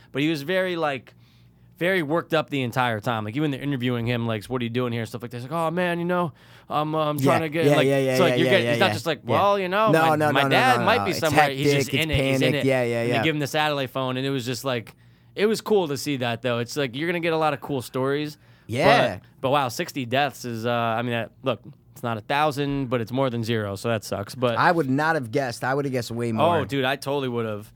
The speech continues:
Speaker 1: And there's so much fucking land out there, dude.
Speaker 2: Yeah, man.
Speaker 1: Texas. Now, you know what's fucked
Speaker 2: How many
Speaker 1: too,
Speaker 2: you think
Speaker 1: right?
Speaker 2: died in Katrina,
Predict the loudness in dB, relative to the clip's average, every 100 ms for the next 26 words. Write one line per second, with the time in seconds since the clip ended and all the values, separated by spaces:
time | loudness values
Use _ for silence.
0 | _ -12 -10 -8 -8 -8 -10 -10 -10 -10
1 | -12 -14 -16 -12 -12 -10 -12 -14 -16 -16
2 | -14 -10 -6 -6 -6 -6 -6 -6 -8 -8
3 | -10 -8 -8 -10 _ -6 -4 -2 -2 -4
4 | -4 0 2 4 4 4 2 2 2 2
5 | -2 -6 -10 -6 -4 -2 -4